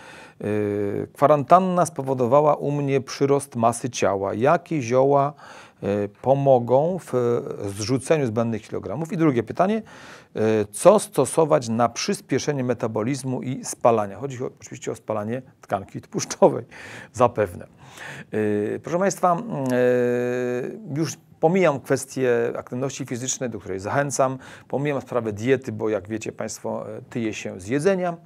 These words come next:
E, to już, e, to zostawiam na boku, bo chcę krótko i sprawnie Państwu powiedzieć to, co ja rekomenduję pacjentom,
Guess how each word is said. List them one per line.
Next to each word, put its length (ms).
E, 300
to 140
już, 380
e, 200
to 80
zostawiam 400
na 100
boku, 360
bo 400
chcę 360
krótko 340
i 60
sprawnie 400
Państwu 280
powiedzieć 380
to, 240
co 380
ja 480
rekomenduję 720
pacjentom, 640